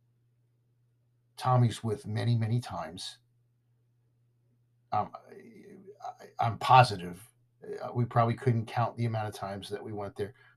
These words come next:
May have gone to Paradise Cove with the same guy, and may have gone to Killer Shrimp with the same guy.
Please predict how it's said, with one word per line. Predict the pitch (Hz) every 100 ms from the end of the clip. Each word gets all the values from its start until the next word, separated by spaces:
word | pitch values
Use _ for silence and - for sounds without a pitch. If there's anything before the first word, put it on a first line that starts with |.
| -
May | 104 123 156
have | 160 131
gone | 135 131
to | 123
Paradise | - 123 113 107
Cove | - - 113 101
with | 101
the | -
same | - 104 101 98
guy, | 90 90 85 _ _ _ _ _ _ -
and | 113 107 110
may | 113 151 190
have | 156 135 120
gone | 120 113 107
to | -
Killer | - 107 101
Shrimp | - - 143 127
with | 104 -
the |
same | - 110 101 95
guy. | 95 - 92